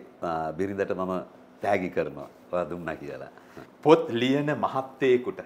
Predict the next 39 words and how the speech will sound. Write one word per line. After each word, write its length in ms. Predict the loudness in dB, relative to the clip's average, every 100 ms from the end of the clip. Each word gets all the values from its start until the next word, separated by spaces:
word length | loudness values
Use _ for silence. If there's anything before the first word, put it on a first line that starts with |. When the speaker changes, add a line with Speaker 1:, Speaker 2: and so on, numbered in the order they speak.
| 4
Speaker 2:
ගත් 200 | 4 4 0
කතුවරයෙකුට 760 | -4 0 4 6 4 0 -8 -12 -18 -20 -20 -20 -20 2 10
මාව 220 | 12 12
මතක් 320 | 6 2 2
වෙන්න 200 | 2 4 4
දෙන්නේ 200 | 4 4
මොනවද 340 | 4 4 4
කියලා 180 | 2 4
කල්පනා 420 | 6 6 4 2
කරනකොට 440 | 0 -2 -4 -2 -2 0
නව 160 | 6 8
පරපුරේ 500 | 8 4 4 2 2
මම 240 | 2 0 2
බොහොම 180 | 2 2
ප්‍රිය 200 | 0 0
කරන 200 | -2 -4
ලේඛකයෙක් 600 | -4 -2 -2 -2 -2 2
රන්දික 340 | 0 0 -6
කඩවතාරච්චි 760 | -2 0 0 2 4 4 0 -6 -12 -16 0 6
ඔහු 160 | 8
ලියපු 320 | 8 6 6 0 -4 4
වරවන්නනී 720 | 10 12 12 8 4 -2 -4
කියන 200 | 0 0
නවකතාව 640 | 4 4 4 4 4 4 0 -14 -4
මම 220 | -2 -2 -6 -16 -10
ඔබ 140 | -4
වෙනුවෙන් 420 | -2 -2 -2 -6 -6
තෝරගෙන 340 | -4 -4 -2
ආවා 220 | -2 -2 -6
ඔබට 260 | -6 -4 -4 -6
තිලිනයක් 420 | -6 -4 -6 -6
විදියට 320 | -10 -6 -4
දෙන්න. 160 | -4 -6 -12 -14 4
මාව 200 | 8 8
Speaker 1:
බොහොම 100 | 8
Speaker 2:
මතක් 200 | 6 2
වෙන්න 160 | 2
අරගෙන 280 | 4 4 4
යන්න. 200 | 2